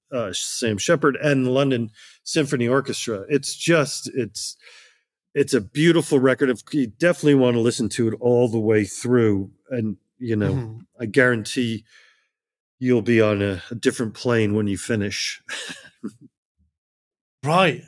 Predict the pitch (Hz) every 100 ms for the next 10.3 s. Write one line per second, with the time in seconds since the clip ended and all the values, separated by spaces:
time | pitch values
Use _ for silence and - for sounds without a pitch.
0 | - 165 214 196 131 147 180 165 - 180
1 | 175 180 233 202 175 160 147 143 165 156
2 | 160 151 165 143 127 - 131 131 131 139
3 | 139 127 202 202 190 147 - 170 165 170
4 | 156 151 170 165 123 113 131 147 151 135
5 | 139 _ _ _ 156 147 127 117 113 -
6 | 127 113 110 113 107 104 113 104 147 139
7 | 135 127 123 127 - 160 147 131 110 101
8 | 110 151 151 151 156 202 196 - 127 101
9 | - 127 110 127 127 98 95 95 - 127
10 | 113 113